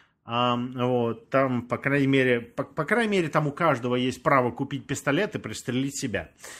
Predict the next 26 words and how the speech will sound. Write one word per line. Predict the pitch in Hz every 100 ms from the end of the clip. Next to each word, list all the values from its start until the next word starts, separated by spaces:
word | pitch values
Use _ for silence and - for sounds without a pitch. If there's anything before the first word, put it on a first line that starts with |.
| - -
Или | 175 240
других. | 190 147 151 98 85 - - _
А, | - 113 110
вот. | 107 98 92 - _ -
Ам, | 101 101 107 117 113 113 123 135 -
э, | 127 123 120 120
что | - - 180
касается | 185 160 175 165 - - 147 135
в, | 127 113 131
э, | 131 127 123 123 117 110
как | 160
это, | 160 151 131
что, | - 120
премьер, | 113 127 143 156 139 123 113 -
да, | 131 165 175
да, | 165
да, | 165 156 147
да. | 120 98 - - - - - - _ -
А, | 127 135 127 127 - _
я, | 135 131 131 135 131 110 123 127 123
снайпер | 139 127 127
прислал, | 113 135 - 135 127 113 123
а, | 131 123
твит, | 120 - 180 202
а, | 139 120
премьер, | 120 139 143 170